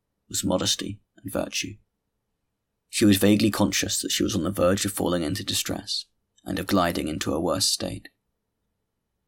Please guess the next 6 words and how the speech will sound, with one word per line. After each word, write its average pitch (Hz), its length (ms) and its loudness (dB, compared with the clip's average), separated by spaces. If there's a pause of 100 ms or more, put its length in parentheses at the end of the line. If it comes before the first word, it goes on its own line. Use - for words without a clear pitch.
(140)
Courage 107 400 4
was - 160 0
necessary. 104 560 -2 (920)
She - 220 -4
possessed - 420 0
it, - 180 -10